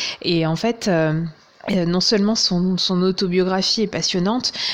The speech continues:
mais ce qui est passionnant, c'est aussi toutes les parenthèses qu'elle fait tout au long de,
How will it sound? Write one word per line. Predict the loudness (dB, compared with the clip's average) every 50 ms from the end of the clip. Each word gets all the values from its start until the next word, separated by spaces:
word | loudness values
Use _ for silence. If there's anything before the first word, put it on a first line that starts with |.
| -4 -2 0
mais | 0 2 2 0 0
ce | -2 -2
qui | -4 -4
est | -2
passionnant, | -2 -2 -2 0 0 0 0 0 0 0
c'est | -2 -2 0 0
aussi | 0 0 -2 -4 -4
toutes | -4 -4 -4 -2 0
les | -2 -2
parenthèses | -2 -2 -2 0 2 2 0 0 0 0 0 0 0 0 -2 -4
qu'elle | -4 -2 -4 -4
fait | -4 -2 -2 -2
tout | -2 -2 -6 -6 -4 -2 -2
au | 0
long | 0 2 2 2
de, | 2 2 0 0 -2